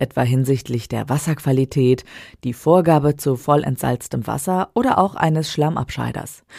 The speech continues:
Doch ein Schlammabscheider hält nicht alles zurück. Er lässt Partikel durch, die sich im Wärmetauscher festsetzen und dort Probleme verursachen können.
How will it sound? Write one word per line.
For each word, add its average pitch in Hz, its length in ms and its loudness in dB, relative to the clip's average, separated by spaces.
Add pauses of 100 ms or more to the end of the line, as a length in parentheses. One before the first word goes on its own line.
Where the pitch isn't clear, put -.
(220)
Doch 196 160 2
ein 165 160 0
Schlammabscheider 156 840 -2
hält 170 320 -2
nicht 180 320 0 (100)
alles 135 440 -2
zurück. 156 560 -2 (320)
Er 156 120 0
lässt 170 320 0
Partikel 165 480 -2
durch, 123 280 -6 (160)
die 165 80 0
sich 160 320 -6
im 147 240 -4
Wärmetauscher 139 680 -2
festsetzen 165 640 -6
und 156 200 -4
dort 165 240 -2
Probleme 165 500 0
verursachen 113 680 -6
können. 104 340 -6